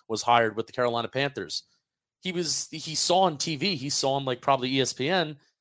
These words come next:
He was getting ready to go to this interview with Carolina, and he's like, "They just announced that they're gonna hire John Fox on Friday, but I'm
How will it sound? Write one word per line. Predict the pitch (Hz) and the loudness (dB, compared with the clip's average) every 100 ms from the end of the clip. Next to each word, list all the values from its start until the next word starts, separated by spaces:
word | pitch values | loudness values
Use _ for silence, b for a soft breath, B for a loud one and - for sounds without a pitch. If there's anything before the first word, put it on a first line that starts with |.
| _ | _
He | 147 | -4
was | 143 | 0
getting | 120 147 | 2 2
ready | 147 151 | 2 0
to | 139 | 2
go | 151 | 2
to | |
this | 139 131 | 2 0
interview | 147 139 147 | -2 -2 -4
with | 135 131 | -6 -2
Carolina, | 151 139 131 185 135 | 2 2 4 2 2
and | 123 | -4
he's | 120 | 0
like, | 127 123 - _ _ _ | 2 2 0 _ _ _
"They | 139 | -6
just | - 311 - | -2 -2 0
announced | 139 143 - | -2 -2 -2
that | - | -2
they're | 135 | 0
gonna | 131 | 2
hire | 123 123 | 4 4
John | 90 113 117 | 2 -4 -2
Fox | 113 113 - | 0 0 0
on | 98 | -2
Friday, | 104 113 92 | 0 2 0
but | - 98 | 0 0
I'm | 196 | 0